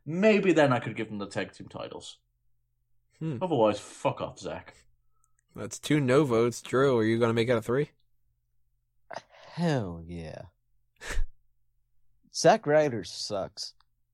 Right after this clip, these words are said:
Speaker 3: He sucks in singles. He sucks in tag. He sa-, sucks in triplets. And worse off, he's fucking ugly.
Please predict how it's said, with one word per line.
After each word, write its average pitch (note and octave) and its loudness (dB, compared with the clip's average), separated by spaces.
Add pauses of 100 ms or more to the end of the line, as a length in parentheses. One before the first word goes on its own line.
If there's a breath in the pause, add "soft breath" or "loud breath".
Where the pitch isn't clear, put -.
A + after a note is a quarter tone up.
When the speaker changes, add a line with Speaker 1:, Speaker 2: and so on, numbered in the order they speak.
Speaker 3:
He - -16
sucks A#2 -4
in G2+ -12
singles. C3 -4 (300)
He - -
sucks - -6
in F2+ -10
tag. A2+ 0 (500)
He F#2+ -16
sa-, B2 2 (140)
sucks - -2
in F2+ -16
triplets. - -6 (580)
And F#2+ -6
worse B2 -4
off, B2 2 (840)
he's - -10
fucking C3+ -6
ugly. F2 -6